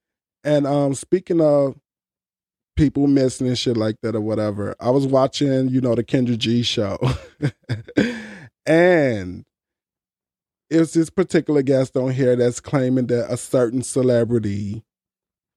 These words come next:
has taken her child. And, you know, a lot of people making fun of her and saying that, you know, she's cuckoo for Cocoa Puffs and things of that nature.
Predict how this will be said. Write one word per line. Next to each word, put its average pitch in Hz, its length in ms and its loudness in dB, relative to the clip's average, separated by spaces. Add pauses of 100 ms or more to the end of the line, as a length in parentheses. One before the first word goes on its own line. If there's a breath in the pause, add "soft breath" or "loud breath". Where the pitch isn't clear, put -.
(140)
has 123 320 0
taken 123 340 -4
her 123 120 0
child. 117 640 -2 (420)
And, 151 680 2 (560)
you 156 180 4
know, 151 420 2
a 147 140 2
lot 151 240 2
of 180 100 -2
people 151 560 0
making 135 340 -2
fun 156 420 2
of 143 140 -2
her 135 540 2
and 123 300 -2
saying 131 480 0
that, 113 240 -4
you 135 60 -2
know, 127 100 -2
she's 113 220 -6
cuckoo 147 300 0
for 123 180 0
Cocoa 131 320 0
Puffs 131 400 0
and 123 140 -4
things 131 280 2
of 120 140 4
that 117 80 2
nature. 123 580 -2